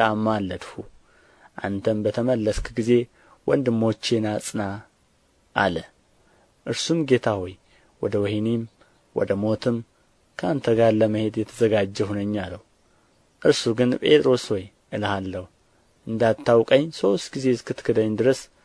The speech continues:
ዛሬ ዶሮ አይጮህም" አለው። ደግሞም "ያለ ኮረጆና ያለ ከረጢት ያለ ጫማም በላክኋችሁ ጊዜ አንዳች ጎደለባችሁን?" አላቸው። እነርሱም "አንዳች እንኳ" አሉ። እርሱም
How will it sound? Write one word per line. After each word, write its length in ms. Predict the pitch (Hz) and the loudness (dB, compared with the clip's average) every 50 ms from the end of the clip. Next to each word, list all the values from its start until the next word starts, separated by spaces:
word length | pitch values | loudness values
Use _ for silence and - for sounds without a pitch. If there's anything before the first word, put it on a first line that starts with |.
| _ _ _ _ | _ _ _ _
ዛሬ 300 | - 120 120 117 120 117 113 107 | 0 4 6 6 6 6 4 2
ዶሮ 220 | 104 110 107 107 110 | 2 2 4 4 4
አይጮህም" 580 | 107 107 110 110 - - 113 110 104 104 101 101 98 | 4 4 2 0 -2 -2 -2 -2 -2 -2 -4 -6 -6
አለው። 260 | 95 - - - - _ _ _ _ _ _ _ _ _ _ _ _ _ _ _ _ _ _ _ | -6 -8 -10 -12 -16 _ _ _ _ _ _ _ _ _ _ _ _ _ _ _ _ _ _ _
ደግሞም 440 | - 135 139 127 120 120 117 123 143 151 - _ _ _ _ _ _ _ - | 8 8 8 8 4 2 2 2 0 -2 -8 _ _ _ _ _ _ _ 0
"ያለ 240 | 135 101 101 107 110 | 0 2 2 2 0
ኮረጆና 600 | - - 123 120 120 113 113 123 117 117 113 113 117 113 113 | 2 4 4 4 4 6 4 2 2 2 0 0 0 0 2
ያለ 260 | 110 110 110 113 110 110 | 2 2 2 2 0 -2
ከረጢት 480 | - - 113 113 110 - 135 117 - 104 | -4 -4 -4 -4 -4 -4 -6 -6 -4 -2
ያለ 240 | 110 113 110 110 110 104 | -2 0 0 0 -2 -2
ጫማም 560 | - - 113 113 110 107 107 107 107 107 104 101 101 | -2 -4 -4 -2 -2 -2 -2 -2 -2 -4 -4 -6 -4
በላክኋችሁ 800 | 101 113 110 110 107 107 - - - - 107 104 - - - 117 | -2 0 0 2 0 0 -2 -4 -6 -4 -4 -4 -6 -8 -10 -8
ጊዜ 200 | 110 113 107 110 113 110 101 98 _ - - _ - _ _ - | -6 -6 -2 0 0 0 -2 -4 _ -18 -20 _ -20 _ _ -6
አንዳች 480 | 110 110 110 110 113 - 127 120 110 - - | -4 -2 -2 -2 2 4 4 4 4 0 0
ጎደለባችሁን?" 1120 | - 127 120 113 110 120 110 110 104 101 - - 110 104 - - - - 104 101 107 113 135 165 - _ _ _ | 2 2 2 2 2 2 2 2 0 0 -2 -2 -2 -2 -2 -6 -8 -8 -6 -6 -4 -6 -6 -8 -12 _ _ _
አላቸው። 520 | - 117 113 104 98 90 - - - - - - _ _ _ _ _ _ _ _ _ | 2 4 4 4 2 -4 -8 -10 -12 -12 -12 -14 _ _ _ _ _ _ _ _ _
እነርሱም 440 | 101 107 104 101 - - - 165 196 | -6 -4 -4 -4 -2 0 0 0 0
"አንዳች 360 | 220 240 196 135 117 104 - - | 0 0 2 2 2 0 0 -2
እንኳ" 180 | - 107 98 - 117 | -6 -4 0 0 0
አሉ። 140 | 113 101 90 90 - _ _ _ _ _ _ _ _ _ - | 0 0 -4 -8 -14 _ _ _ _ _ _ _ _ _ -4
እርሱም 380 | - 104 - - - 143 156 | -4 -2 -2 2 2 2 2